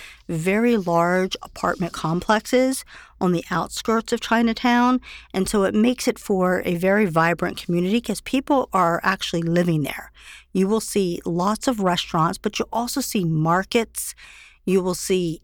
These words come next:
temples. You will see lots of things that make it a community and a place that is exciting to visit. So as I mentioned, um, culture.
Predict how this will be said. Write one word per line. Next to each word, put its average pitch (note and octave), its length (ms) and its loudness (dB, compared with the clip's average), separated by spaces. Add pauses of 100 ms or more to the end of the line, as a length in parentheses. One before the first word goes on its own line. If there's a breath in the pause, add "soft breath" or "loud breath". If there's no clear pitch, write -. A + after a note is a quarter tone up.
temples. A3 680 0
You G#3+ 80 -2
will F#3+ 80 -6
see G3 280 -2
lots G3+ 480 0
of B3 100 -2
things G3 460 0
that D#3+ 120 -2
make F3+ 440 0
it D#3+ 240 -2 (320 soft breath)
a F3 80 -6
community G3+ 760 2
and F3+ 160 -2
a E3 60 -4
place F3+ 400 -2
that D#3 340 -4
is F3 140 -4
exciting E3+ 440 0
to D#3 60 0
visit. D3 380 -2 (380)
So C#4 200 4
as B3+ 160 2
I C4 120 4
mentioned, B3+ 580 2
um, F#3 400 0 (240)
culture. - 560 0